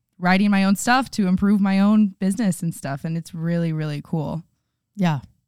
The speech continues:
Speaker 2: I love, we've had so many good guests on.
Speaker 1: I know.
Speaker 2: So many.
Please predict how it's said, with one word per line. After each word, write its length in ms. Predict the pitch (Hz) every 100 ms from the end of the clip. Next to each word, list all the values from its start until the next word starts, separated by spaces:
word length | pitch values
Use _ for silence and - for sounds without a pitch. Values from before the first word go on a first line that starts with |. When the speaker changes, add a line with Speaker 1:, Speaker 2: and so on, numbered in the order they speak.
| _ _ _ _ -
Speaker 2:
I 480 | 175 175 180 185 -
love, 540 | - 160 170 160 147 139
we've 180 | 180 175
had 240 | 175 180
so 280 | - - 151
many 200 | 147 151
good 200 | 170 175
guests 320 | 175 180 -
on. 240 | - 196 -
Speaker 1:
I 160 | 190 175
know. 340 | 165 151 156 - _ _ _ _
Speaker 2:
So 240 | - 170
many. 380 | 151 135 -